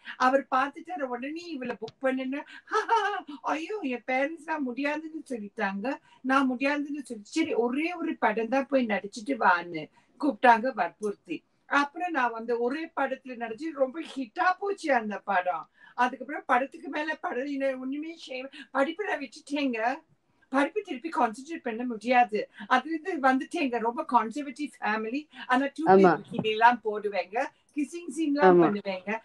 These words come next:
Speaker 1: ரொம்ப கன்சர்வேட்டிவ் ஃபேமிலி தெரியுமாங்க நாங்கெல்லாம். என்னம்மா இது? அத பத்தி சொல்லுமா தாயே.
Speaker 2: அத பத்தி தான்க்கா, இப்ப நான் கூட தான் வந்து சொல்ல போனா ரொம்ப ஆர்த்தடாக்ஸ் ஃபேமிலி நாங்க முஸ்லிம்ஸ்.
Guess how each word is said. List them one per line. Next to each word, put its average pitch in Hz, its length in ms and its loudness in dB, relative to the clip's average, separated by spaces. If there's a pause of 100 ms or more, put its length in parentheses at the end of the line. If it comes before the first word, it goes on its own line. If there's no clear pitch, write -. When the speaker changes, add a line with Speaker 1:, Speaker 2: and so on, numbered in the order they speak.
Speaker 1:
ரொம்ப 262 520 4
கன்சர்வேட்டிவ் 269 640 -2
ஃபேமிலி 196 300 -4
தெரியுமாங்க 220 760 -6
நாங்கெல்லாம். 170 500 -8 (760)
என்னம்மா 247 640 4
இது? 143 560 -4
அத 170 140 -12
பத்தி 214 280 -10
சொல்லுமா 156 680 -6 (440)
தாயே. 220 460 0
Speaker 2:
அத 269 220 12
பத்தி 330 240 12
தான்க்கா, 330 420 12
இப்ப 285 220 10
நான் 269 300 12
கூட 294 200 12
தான் 330 240 12
வந்து 254 280 8 (760)
சொல்ல 254 260 10
போனா 247 340 10
ரொம்ப 226 300 8
ஆர்த்தடாக்ஸ் 262 680 10
ஃபேமிலி 202 480 8
நாங்க 185 500 12
முஸ்லிம்ஸ். 185 760 10